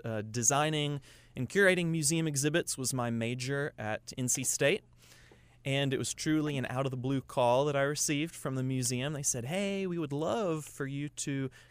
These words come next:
come back and work with us. Would you wanna do an exhibit?" And I said, "Hey, I have the signs.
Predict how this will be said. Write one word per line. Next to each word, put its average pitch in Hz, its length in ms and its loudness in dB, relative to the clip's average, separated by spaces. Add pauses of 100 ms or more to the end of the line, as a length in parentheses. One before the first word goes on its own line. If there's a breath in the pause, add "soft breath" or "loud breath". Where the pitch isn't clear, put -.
come 160 180 -4
back 160 220 -2
and 127 80 -2
work 175 200 0
with 202 160 -2
us. 165 320 2
Would 139 220 -4
you 147 140 -2
wanna 143 180 -2
do 143 220 0
an 151 40 -2
exhibit?" 143 520 2
And 135 80 -6
I 151 60 -6
said, 123 240 -2
"Hey, 208 260 -2 (840 soft breath)
I 139 60 -4
have 165 180 -4
the 143 80 -6
signs. 156 720 0